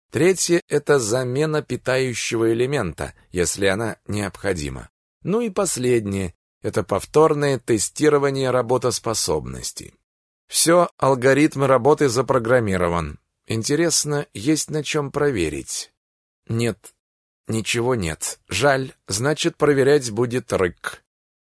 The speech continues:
На прощание просматриваю, куда загружаются комплектующие и сами использованные утилизаторы, потом, куда они будут подаваться на выходе.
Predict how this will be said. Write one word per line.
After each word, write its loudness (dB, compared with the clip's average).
На -2
прощание 2
просматриваю, 2
куда 2
загружаются 2
комплектующие -2
и -6
сами 0
использованные 0
утилизаторы, 0
потом, 0
куда 0
они -2
будут -2
подаваться -2
на -2
выходе. -6